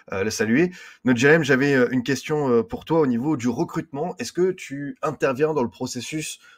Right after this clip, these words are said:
euh, du mercato ? Est-ce qu'on te présente des profils de joueurs ? Est-ce que tu les étudies au niveau, bah, voilà, de, euh, la préparation mentale, de l'aspect, l'aspect psychologique ? Je vois que tu,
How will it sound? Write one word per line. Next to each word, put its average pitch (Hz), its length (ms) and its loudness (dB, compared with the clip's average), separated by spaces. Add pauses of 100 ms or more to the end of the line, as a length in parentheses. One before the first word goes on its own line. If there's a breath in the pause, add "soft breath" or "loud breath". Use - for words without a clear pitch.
(160)
euh, 110 440 2
du 110 120 -4
mercato ? 131 720 0 (300 loud breath)
Est-ce 110 140 -4
qu'on 135 100 -4
te - 80 -10
présente 127 240 -2
des 123 80 0
profils 123 340 -6
de 123 120 2
joueurs ? 139 260 0
Est-ce 120 100 -6
que 143 80 -4
tu 117 180 -4
les 113 200 0
étudies 127 460 -4
au 131 100 0
niveau, 113 260 0
bah, 120 120 2
voilà, 110 180 0
de, 113 200 -2 (280 loud breath)
euh, 98 400 0
la 104 80 -2
préparation 113 540 -4
mentale, 117 260 -4
de 120 80 -4
l'aspect, 117 540 -4
l'aspect 117 240 -4
psychologique ? 120 500 -2
Je 113 80 -4
vois 117 100 2
que 113 40 -8
tu, 113 200 -10